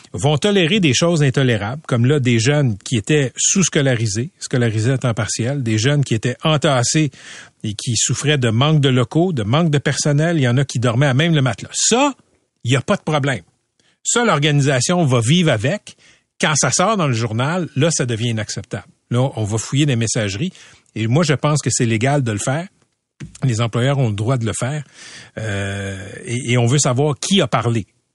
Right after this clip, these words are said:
Ben simple, c'est pour envoyer un message. Si vous parlez, si quiconque parle à des journalistes, vous allez être suspendu.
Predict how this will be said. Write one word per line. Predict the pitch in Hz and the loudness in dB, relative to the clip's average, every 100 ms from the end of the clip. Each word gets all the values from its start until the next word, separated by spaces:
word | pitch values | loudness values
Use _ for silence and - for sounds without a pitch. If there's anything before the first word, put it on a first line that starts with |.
| _ _ _ _ - | _ _ _ _ -4
Ben | 143 | 0
simple, | - 151 120 - - | 0 0 -2 -6 -16
c'est | - 117 | -10 -8
pour | 101 117 | -4 0
envoyer | 110 120 | 2 2
un | 127 | 2
message. | 104 - 131 - - _ _ - | 0 -2 -4 -6 -14 _ _ -8
Si | - 156 | -2 2
vous | 127 | 2
parlez, | 110 - 127 123 175 - _ _ _ _ | 2 0 2 0 0 -4 _ _ _ _
si | - - | -4 -4
quiconque | 110 175 - 208 180 - | -4 -4 0 0 0 0
parle | 175 165 | 0 2
à | 123 | 2
des | 123 | 0
journalistes, | 117 120 110 104 190 - - _ _ 123 | 0 0 -2 -2 -4 -4 -10 _ _ -2
vous | |
allez | 127 147 | 0 0
être | 139 | 0
suspendu. | - - 156 135 127 165 | -4 -2 0 0 0 -2